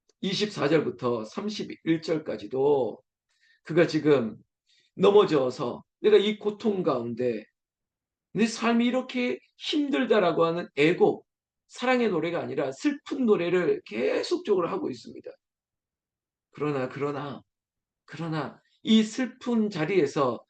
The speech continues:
욥은 일어날 것이라는 겁니다. 그 기대감으로 오늘 말씀을 마치려고 그러는데 내일 삼십일 장에 그 욥의 약간의 변화들을 감지하는 것을 보면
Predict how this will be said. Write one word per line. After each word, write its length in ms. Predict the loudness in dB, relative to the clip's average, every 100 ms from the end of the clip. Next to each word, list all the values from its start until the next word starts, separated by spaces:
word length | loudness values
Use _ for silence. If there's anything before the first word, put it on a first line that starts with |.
| _ _ 2
욥은 400 | 4 4 0 -4
일어날 420 | 0 0 0 -4
것이라는 460 | -8 -10 -10 -12 -14
겁니다. 320 | -16 -20 -20 -20 _ _ -6
그 180 | -4 -2
기대감으로 840 | -2 0 0 0 -2 -4 -6 -8 _ _
오늘 220 | -6 -6
말씀을 420 | -6 -8 -10 -10
마치려고 460 | -10 -12 -12 -10 -10
그러는데 560 | -14 -16 -16 -16 -18 -20 _ _ _ _
내일 400 | 0 6 6 6
삼십일 500 | 0 -10 -8 -8 -8
장에 460 | -6 -6 -4 -6 -10 _ _ _
그 220 | -4 -2
욥의 540 | 0 2 4 4 2 -4 _ -16
약간의 440 | -14 -6 -2 -2 -2
변화들을 560 | 0 0 0 0 -2
감지하는 500 | -4 -8 -2 -2 -2
것을 240 | -6 -10 -10
보면 380 | -10 -6 -6